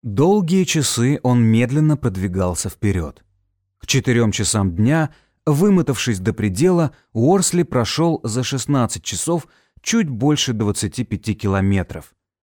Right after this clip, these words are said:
шестнадцать миль, по одной за час. Он надеялся перейти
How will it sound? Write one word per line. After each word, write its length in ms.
шестнадцать 680
миль, 380
по 160
одной 500
за 180
час. 460
Он 260
надеялся 720
перейти 760